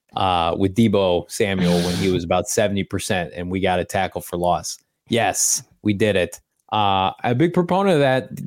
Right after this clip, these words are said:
that defense struggling is defensive line, Bo. I've got a piece coming out on our YouTube page about the state of the Cardinals' biggest weakness, and it's,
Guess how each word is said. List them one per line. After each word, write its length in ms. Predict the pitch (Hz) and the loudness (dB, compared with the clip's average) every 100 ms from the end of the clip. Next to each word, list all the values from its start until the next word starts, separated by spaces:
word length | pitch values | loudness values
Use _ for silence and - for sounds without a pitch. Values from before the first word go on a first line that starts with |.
| - | -2
that 240 | 127 113 | 0 2
defense 360 | 131 123 120 101 | 2 2 0 0
struggling 400 | - 135 107 98 | 0 2 2 0
is 100 | 87 | 0
defensive 480 | 104 104 101 87 90 | 0 2 0 0 0
line, 220 | 92 90 | 0 0
Bo. 100 | 87 | 0
I've 140 | 92 | 2
got 100 | 98 | 0
a 40 | 85 | 0
piece 180 | 107 - | -2 -2
coming 240 | 107 101 | 0 0
out 200 | 90 85 _ _ _ _ _ - | 0 -2 _ _ _ _ _ -4
on 140 | 104 | -2
our 100 | 98 | 2
YouTube 420 | 95 117 - 101 | 2 2 2 0
page 400 | 104 104 101 95 | 2 2 2 0
about 240 | 101 92 87 | 0 0 -2
the 80 | - | -10
state 420 | - 131 123 - | -2 0 0 -4
of 120 | 92 | -6
the 60 | 95 | -4
Cardinals' 400 | 107 104 95 87 | -2 0 -2 -2
biggest 360 | 117 107 92 | 0 0 0
weakness, 540 | 107 120 107 90 87 - _ _ _ _ - | 2 2 0 -2 -2 -6 _ _ _ _ -2
and 100 | 107 | -2
it's, 240 | 101 | -2